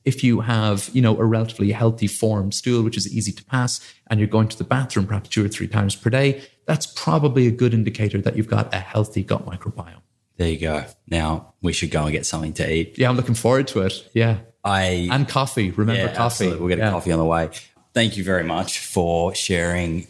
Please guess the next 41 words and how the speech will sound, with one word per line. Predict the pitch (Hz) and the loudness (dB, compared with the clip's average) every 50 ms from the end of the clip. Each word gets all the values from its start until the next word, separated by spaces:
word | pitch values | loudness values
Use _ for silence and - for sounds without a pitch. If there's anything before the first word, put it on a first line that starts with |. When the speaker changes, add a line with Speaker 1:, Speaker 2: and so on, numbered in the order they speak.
| _ _ _ | _ _ _
Speaker 2:
what | - 90 90 85 | -4 -2 0 0
is | 80 80 - - - - | 0 -2 -4 -6 -6 -4
a | 85 85 - - _ _ _ _ _ - - _ - | -4 -4 -4 -6 _ _ _ _ _ -20 -20 _ -10
tremendous | - - - 107 95 92 101 98 90 90 - - | -8 -4 0 2 2 2 2 0 -2 -4 -4 -4
amount | 87 82 80 80 78 78 80 - - - | -4 -4 -4 -4 -4 -6 -8 -8 -6 -4
of | 80 76 78 | -4 -2 0
knowledge | 82 82 78 80 80 80 78 - | 0 0 2 2 0 0 -2 -4
that | - - | -4 -4
you | - 78 76 | -4 -4 -2
have. | 80 82 80 80 82 87 101 - - - - - - - - _ - | -2 -2 -2 -2 -2 -4 -4 -4 -8 -14 -18 -20 -20 -20 -20 _ -4
I | - 87 87 | -2 0 0
look | 87 87 - | 0 -4 -4
forward | - 87 82 80 78 71 - | -2 0 0 0 0 -2 -6
to | - - - 80 80 78 80 78 78 78 78 78 80 80 - - - _ _ _ _ | -6 -4 -2 0 2 2 2 2 2 0 0 0 0 -2 -4 -6 -14 _ _ _ _
getting | - 87 82 82 | -4 -4 -2 -4
you | 82 76 | -4 -2
back | 80 82 85 - | -2 -2 -2 -2
on | 85 80 | -6 -6
the | 82 | -6
show. | - - 92 87 90 92 90 | -4 -2 0 2 2 2 2
I | 82 - | 0 0
think | - 92 87 82 - - - - | -2 -2 -2 -2 -4 -8 -8 -6
I've | 82 80 - - - _ | -6 -6 -6 -10 -14 _
got | - 90 82 - | -4 -4 -4 -4
plans | - 87 85 85 85 82 - | -4 -2 0 0 0 -2 -2
to | - | -2
have | 85 82 | -2 -2
the | 78 76 | -2 -2
Happy | 85 82 - 85 | -2 -2 -2 -4
Pear | - 90 87 85 82 | -2 0 0 0 0
guys | 80 87 82 85 82 82 85 | 0 0 0 0 0 0 0
on | 82 82 82 82 82 85 | 0 2 0 0 -2 -2
in, | - - - | -2 -2 0
Speaker 1:
Oh, | 156 165 160 151 | 2 2 2 2
Speaker 2:
in | 135 - 156 | 2 0 0
Ireland | 143 143 92 95 95 98 98 | -2 0 0 0 0 0 0
at | - 175 185 190 | 0 0 0 -2
some | - - - | -2 -4 -4
Speaker 1:
fantastic. | - 131 | -2 -2
Speaker 2:
stage. | 104 98 95 98 95 - | 0 0 0 0 0 0
So | - 104 92 85 | 0 0 0 0